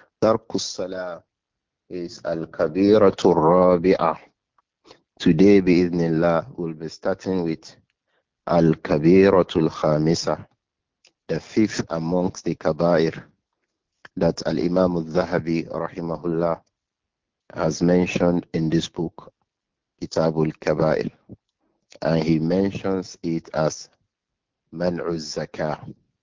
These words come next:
rejecting to give the Zakah, refusing to pay the Zakah, refusing to hand out Zakah, Man'u Zakah.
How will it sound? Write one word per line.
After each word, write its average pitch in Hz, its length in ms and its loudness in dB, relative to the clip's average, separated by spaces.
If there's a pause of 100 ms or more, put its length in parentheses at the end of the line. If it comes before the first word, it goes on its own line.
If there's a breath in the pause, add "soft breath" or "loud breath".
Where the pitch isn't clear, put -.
(880)
rejecting 98 1160 -2
to 80 380 -2
give 90 480 -4
the 82 120 -4
Zakah, 80 560 -6 (1080)
refusing 95 1160 0
to - 100 -20 (400)
pay 92 400 -4 (160)
the 85 60 -8
Zakah, 76 580 -8 (1080)
refusing 98 1000 4
to 82 380 4
hand 92 440 0
out 85 400 0 (220)
Zakah, 73 840 -4 (340)
Man'u 90 520 0
Zakah. 76 800 -6